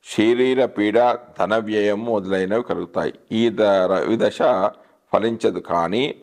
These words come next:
రూపవంతుడు, ఖ్యాతి కల పురుషుడు అవుతాడు. అంటే ధర్మాచరణ చేస్తూ ఉంటాడు, దైవభక్తి కలవాడుగా ఉంటాడు, దైవభక్తి అనేది చాలా ఎక్కువగా ఉంటుంది. ద్వితీయమందు రవి ఉన్న ఎడల ధనము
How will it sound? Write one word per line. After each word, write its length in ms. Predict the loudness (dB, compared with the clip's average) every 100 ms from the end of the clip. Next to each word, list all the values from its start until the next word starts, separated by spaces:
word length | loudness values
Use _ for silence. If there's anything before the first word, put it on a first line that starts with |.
| _ _
రూపవంతుడు, 800 | 0 0 2 0 0 0 0 2
ఖ్యాతి 540 | 0 -2 2 2 2 2
కల 360 | 4 4 4 0 -10 -20 _ _
పురుషుడు 520 | 0 0 0 2 0 -2 -14 _ -4
అవుతాడు. 400 | -2 0 0 0
అంటే 260 | -2 0 0
ధర్మాచరణ 1500 | 0 0 2 4 2 0 -6 _ _ _ _ _ 0 0 0
చేస్తూ 420 | -2 -2 -2 -4
ఉంటాడు, 340 | -4 0 0
దైవభక్తి 640 | 0 2 2 2 0 -2 -2
కలవాడుగా 640 | 0 2 2 2 0 -2
ఉంటాడు, 440 | -6 0 0 0 -4 -12 _ _ _ -6
దైవభక్తి 640 | 0 2 2 2 0 -2
అనేది 240 | -2 -4 -2
చాలా 220 | 0 2
ఎక్కువగా 420 | 0 -2 -2 -2 -4
ఉంటుంది. 420 | -6 -12 -14 -16 -18 _ _ _ _ -6
ద్వితీయమందు 840 | -2 0 2 2 2 2 2 2 4
రవి 340 | 4 2 2
ఉన్న 200 | 0 2
ఎడల 680 | 0 2 0 2 4 2 2 -6 -20 _ _ -12
ధనము 680 | 0 2 2 0 0 -2